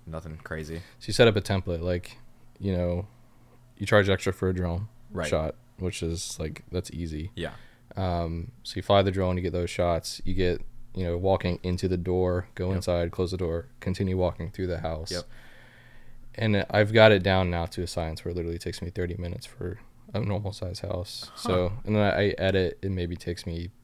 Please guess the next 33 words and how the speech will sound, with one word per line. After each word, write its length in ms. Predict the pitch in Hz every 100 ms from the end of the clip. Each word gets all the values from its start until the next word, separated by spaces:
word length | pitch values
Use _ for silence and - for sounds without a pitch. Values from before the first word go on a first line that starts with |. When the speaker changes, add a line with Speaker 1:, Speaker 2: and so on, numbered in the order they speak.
| - - - -
Speaker 2:
twenty 420 | - - 85 82
minutes 320 | 87 - -
to 180 | - -
edit. 240 | - - - -
Speaker 1:
<laughs> 180 | - 95
Just 200 | 120 123
twenty 200 | 120 110
minutes, 200 | 101 -
dang. 120 | 85
Speaker 2:
Yeah. 200 | 92 92 - - -
For, 240 | 123 123
like, 160 | 135 113
a, 80 | 92 117 -
a 100 | 95
minute 240 | 95 95 87
and 80 |
a 40 | 78
half 240 | 82 85
long 140 | 82 87
video. 320 | 85 90 90 - -
Speaker 1:
Just 180 | 98 92
throw 120 | 101 92
some 160 | 95
music 280 | 90 85 87
on 140 | 90 90
there 220 | 87 92
and 180 | 87 80
you're 120 | 78 85
good 140 | 85
to 40 | 76
go. 220 | 90 82
Speaker 2:
Yeah, 340 | - 110 95 87
so, 480 | - 104 101 95